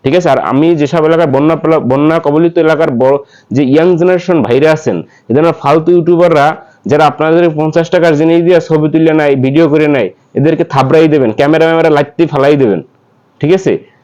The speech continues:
প্রফেশনাল যে চ্যানেলগুলো আছে, তাদের সাথে কথা বলেন, পরিস্থিতি অনুসারে তাদের সাথে, তারা পরিস্থিতি সারা বিশ্বে দেখবে তাদের,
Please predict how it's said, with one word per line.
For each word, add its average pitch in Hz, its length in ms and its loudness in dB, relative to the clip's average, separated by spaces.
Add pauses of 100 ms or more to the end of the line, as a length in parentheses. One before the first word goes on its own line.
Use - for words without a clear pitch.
(460)
প্রফেশনাল 196 680 0
যে 170 120 0
চ্যানেলগুলো 165 520 2
আছে, 170 160 2
তাদের 143 220 0
সাথে 156 260 -2
কথা 139 240 0
বলেন, 165 280 2
পরিস্থিতি 147 460 -2
অনুসারে 151 300 0
তাদের 135 220 0
সাথে, 147 240 -4
তারা - 220 0
পরিস্থিতি 143 420 -2
সারা 139 200 -2
বিশ্বে 151 360 0
দেখবে 110 320 0
তাদের, 107 260 -2